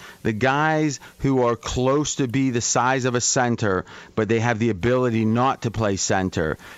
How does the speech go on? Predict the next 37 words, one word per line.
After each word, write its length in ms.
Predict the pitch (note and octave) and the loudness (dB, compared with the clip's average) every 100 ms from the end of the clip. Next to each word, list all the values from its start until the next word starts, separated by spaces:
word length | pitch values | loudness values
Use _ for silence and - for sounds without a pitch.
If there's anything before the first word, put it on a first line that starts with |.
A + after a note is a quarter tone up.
| - | -10
typically 500 | - C3+ B2 A2 A2 | -2 0 0 0 0
don't 340 | F#2 A2+ A2+ G#2+ | 0 0 0 0
want 220 | G#2+ F#2+ | 0 0
to 100 | F#2 | -2
play 400 | - G2 F2+ D#2+ | -2 0 -2 -2
center 580 | - E3 E3 C3 A2 G#2 | -2 0 0 2 0 2
because 380 | A2 A#2+ A2 | 0 0 0
it's 180 | A2+ A2 | 0 0
a 140 | A#2 A2+ | 0 2
much 360 | A2+ A#2 - | 2 0 -2
more 400 | A2+ A2+ A2 G#2+ - A#2 - | -2 0 0 0 -4 -12 -8
grueling, 760 | F#2 G2+ A#2+ B2 B2 A#2 A2+ - - - | -4 0 2 2 0 0 -2 -4 -14 -20
physically 580 | - C3 A2 A2+ A#2 | -4 -2 0 0 -2
taxing, 640 | A2 - A#2 A2 A2 - A2+ | -2 -2 0 0 0 0 0
especially 460 | G#2+ C3 C3+ B2+ | 0 0 0 0
if 80 | A2 | 0
you're 180 | A2 - | 0 0
undersized 680 | A2+ G#2 G#2 - A2+ A2 F2+ | 0 0 0 0 0 0 -2
a 60 | F#2+ | 0
little 240 | F#2 E2+ | 0 0
bit. 280 | D#2+ D#2 - - - - | 0 -2 -4 -10 -20 -10
So 440 | - B2 A2+ A2+ | -2 2 2 2
let's 260 | A2 A#2+ B2+ | 0 -2 0
go 160 | D3 B2+ | 0 2
back 280 | B2 A#2+ | 0 0
to 100 | B2 | -2
the 360 | A2 G#2+ G#2+ G#2 G#2 | 0 2 2 0 0
Golden 260 | B2 A#2+ | 0 2
State 500 | G#2 - A#2+ A#2 - | 0 0 0 0 -2
Warriors 680 | G#2+ A2 A#2+ A#2+ A2+ G#2+ - - - - - | -2 2 2 2 2 0 -2 -10 -20 -10 -2
in 140 | B2 | 0
their 140 | A2 | 2
heyday. 640 | G2+ C#3+ E3+ C3 A2 G#2+ G2 - - - | 0 0 2 2 2 0 -2 -8 -20 -10
They 200 | A2 A#2+ | -2 0
had 220 | A#2+ A#2+ | 2 0
the 100 | G2+ | 0
lineup 560 | A2 A2 A2+ A#2+ A#2 - | 0 2 2 2 0 -2